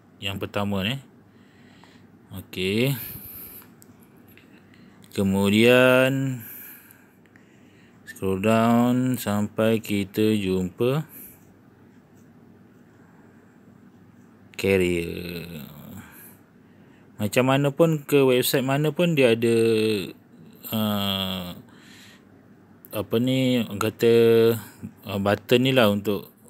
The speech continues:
button career ni untuk kita mohon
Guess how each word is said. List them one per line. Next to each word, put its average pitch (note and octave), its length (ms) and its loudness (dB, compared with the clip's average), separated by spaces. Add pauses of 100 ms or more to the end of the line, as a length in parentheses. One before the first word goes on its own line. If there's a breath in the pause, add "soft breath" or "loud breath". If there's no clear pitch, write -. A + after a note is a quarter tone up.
(120)
button G#2+ 400 -4
career G#2+ 480 2
ni F2+ 160 -4
untuk F2+ 180 -12
kita F#2 540 -6
mohon F2 480 -10